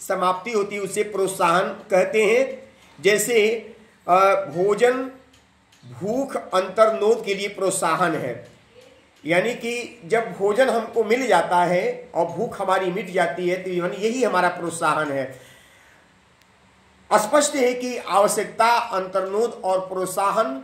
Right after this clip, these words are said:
तीनों आपस में संबंधित हैं। आवश्यकता अंतर्नोद को जन्म देती है और अंतर्नोद बढ़े हुए तनाव की स्थिति है जो प्राणी को क्रिया करके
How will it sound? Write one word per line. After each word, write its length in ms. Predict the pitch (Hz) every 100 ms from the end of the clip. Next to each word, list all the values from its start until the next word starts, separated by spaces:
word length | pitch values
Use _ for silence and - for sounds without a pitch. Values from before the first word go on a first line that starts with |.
| - _ _ _ -
तीनों 340 | 214 226 269 277
आपस 420 | 180 190 202 220 226
में 140 | 262
संबंधित 1400 | - - - _ _ _ _ - - 196 196 196 196 226
हैं। 480 | 226 214 247 - - - _ _ _ -
आवश्यकता 540 | 180 214 214 190 240
अंतर्नोद 760 | 247 247 190 185 185 175 180 180
को 160 | 220
जन्म 220 | 202 220 220
देती 340 | 226 226 233
है 400 | 226 233 254 - - _ -
और 200 | 175 220 -
अंतर्नोद 600 | 196 202 214 226 220 254 208
बढ़े 300 | 202 190 220
हुए 140 | 214
तनाव 420 | 214 202 180 185
की 560 | 202 202 208 226 214 - - _ -
स्थिति 420 | 214 - 220 226 214
है 120 | 226
जो 100 | 202 214
प्राणी 440 | - 180 185 220
को 180 | 208 226
क्रिया 380 | 226 185 180 202
करके 560 | 196 196 190 - 208